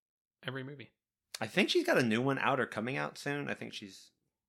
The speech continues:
Speaker 2: she's back on that.
Speaker 1: Is it, is it X-Men five, Second Class?
Speaker 2: <laughs> It is. She's doing Fantastic Four.
Speaker 1: <laughs>
Speaker 2: Is
Speaker 1: It would
Speaker 2: it,
Speaker 1: make
Speaker 2: there's a
Speaker 1: it
Speaker 2: beautiful,
Speaker 1: would
Speaker 2: there's a beautiful sh-, there's a beautiful shot in this movie of Jesse Eisenberg's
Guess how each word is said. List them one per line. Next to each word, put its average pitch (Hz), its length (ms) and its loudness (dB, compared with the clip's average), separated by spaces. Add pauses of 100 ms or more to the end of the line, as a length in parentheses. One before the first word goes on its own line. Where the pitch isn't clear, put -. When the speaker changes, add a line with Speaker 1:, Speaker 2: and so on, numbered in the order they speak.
(120)
Speaker 2:
she's - 180 -20
back 92 260 -2
on 87 140 -4
that. 87 180 -6 (100)
Speaker 1:
Is 123 160 -6
it, 120 240 2 (380)
is 120 140 -18
it 110 120 -18 (880)
X-Men 131 500 -4
five, 123 460 2
Second - 300 -2
Class? 113 380 -6
Speaker 2:
<laughs> - 40 -14
It 101 280 -6
is. - 320 -14 (1600)
She's 143 360 4
doing 120 280 8
Fantastic 113 480 4
Four. - 340 0 (760)
Speaker 1:
<laughs> - 0 - (1300)
Speaker 2:
Is 381 120 10
Speaker 1:
It - 20 10
would 339 120 8
Speaker 2:
it, - 40 -6
Speaker 1:
make 349 180 0
Speaker 2:
there's 143 160 12
a 160 60 12
Speaker 1:
it 123 80 2
Speaker 2:
beautiful, 156 440 12
Speaker 1:
would 156 140 8
Speaker 2:
there's 151 140 8
a 156 60 10
beautiful 160 420 10
sh-, 170 100 6
there's 156 140 8
a 156 60 4
beautiful 185 240 6
shot 151 160 12
in 127 60 6
this 127 140 6
movie 120 240 6
of 110 60 6
Jesse 120 240 8
Eisenberg's 107 560 4